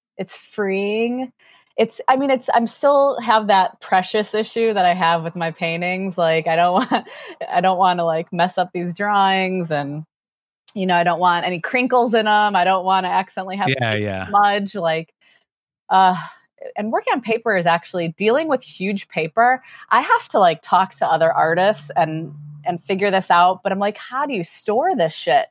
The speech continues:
Speaker 1: Like, I don't
Speaker 2: Oh,
Speaker 1: wanna,
Speaker 2: yeah.
Speaker 1: I don't wanna curl it back up. You know, I've been trying to use certain spray fixatives and it's, like, stuff like that, that you're never really taught,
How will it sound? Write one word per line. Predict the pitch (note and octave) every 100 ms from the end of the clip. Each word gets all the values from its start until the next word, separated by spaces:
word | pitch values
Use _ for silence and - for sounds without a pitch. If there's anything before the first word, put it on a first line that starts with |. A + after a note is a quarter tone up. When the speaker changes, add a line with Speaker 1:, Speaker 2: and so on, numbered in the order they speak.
| -
Speaker 1:
Like, | F#3+ F#3 - - - _ _
I | - A3
don't | C4+
Speaker 2:
Oh, | A3+
Speaker 1:
wanna, | B3 B3
Speaker 2:
yeah. | B3+
Speaker 1:
I | -
don't | A#3
wanna | C4 B3 A3+
curl | - B3 B3
it | A#3+
back | A#3+ A#3 A3+
up. | A3 A3+ A#3 -
You | G#3
know, | G#3 G#3
I've | G3+ F#3+
been | G3+
trying | G3+ A3 G#3+
to |
use | A3 A3 A3
certain | A3 F#3+
spray | G3 - G3 G3 G3+
fixatives | G#3+ - - G3 F#3+ F#3+ F#3
and | F3+
it's, | E3+ E3
like, | F3+ F3+ F3+
stuff | - A#3
like | B3+ G#3 E3
that, | E3+ F3+
that | - E3+
you're | F3
never | F3 F3 B3+
really | G#3+ F3+ E3
taught, | - - D#3 G3